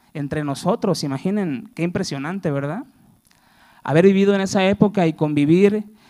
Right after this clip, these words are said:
personalmente con Jesús. Qué maravilloso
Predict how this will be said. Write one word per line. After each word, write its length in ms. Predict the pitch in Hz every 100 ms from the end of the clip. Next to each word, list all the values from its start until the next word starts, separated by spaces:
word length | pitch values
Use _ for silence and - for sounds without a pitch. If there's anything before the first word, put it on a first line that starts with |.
| _ -
personalmente 640 | 156 151 160 185 180 170
con 200 | 151 139
Jesús. 640 | 135 - 226 202 - - - _ _ _ _ _ _ -
Qué 120 | 165
maravilloso 760 | 185 170 147 147 208 - 120